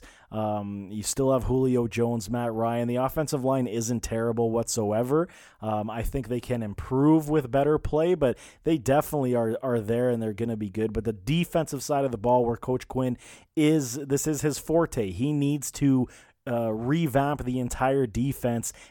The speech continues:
and bring it to respectable levels if they wanna be competitive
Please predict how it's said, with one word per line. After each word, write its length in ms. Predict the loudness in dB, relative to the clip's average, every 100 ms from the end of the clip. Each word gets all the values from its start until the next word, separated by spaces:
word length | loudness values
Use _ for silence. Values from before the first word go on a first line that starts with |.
| -6
and 220 | -6 -4
bring 300 | -2 0 0
it 120 | -2
to 180 | -2 0
respectable 720 | 0 -2 -2 -2 -2 0 0
levels 400 | 2 0 0 -2
if 120 | -2
they 100 | 0
wanna 240 | 0 0 0
be 120 | -2
competitive 580 | -4 -2 0 0 0